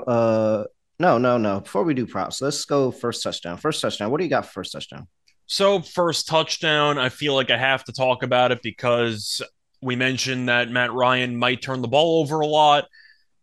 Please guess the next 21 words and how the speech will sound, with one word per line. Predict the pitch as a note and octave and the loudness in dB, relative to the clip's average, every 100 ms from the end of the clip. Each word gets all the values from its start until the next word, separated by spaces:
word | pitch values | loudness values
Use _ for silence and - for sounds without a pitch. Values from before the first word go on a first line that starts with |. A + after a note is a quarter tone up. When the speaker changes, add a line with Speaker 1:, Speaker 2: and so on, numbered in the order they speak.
| _ - | _ -4
Speaker 2:
I | A#2+ | 0
am | D3 | 2
gonna | E3 | 2
go | D#3+ D3+ | 4 4
Broncos | C3+ D3 D3 C#3+ B2+ | 4 2 4 0 0
defense. | D3+ - F3+ F3 - - - | -4 -2 -2 0 -4 -6 -4
I | A2+ A#2 | -2 -2
think | C3 B2 | -2 0
that | B2 A#2 | 0 0
is | G#2 | 0
definitely | C3 - C3 B2+ | -2 -2 -4 -2
a | A#2+ | -2
good | A#2+ A#2+ | -2 -2
value | G#2 A2+ B2+ C#3 D3 | 0 2 2 2 0
play | - - D#3 D#3 D#3+ D#3+ | -2 0 2 4 0 -4
if | A2+ | -4
you | A#2+ | -2
wanna | B2 A#2+ | 0 0
talk | B2 A#2+ B2+ | 0 0 0
about | A#2 A#2+ A#2+ A#2 | 2 4 2 0
expecting, | B2+ - - C#3 - C3+ C3 C3 | -6 -6 0 -2 0 -2 -2 -2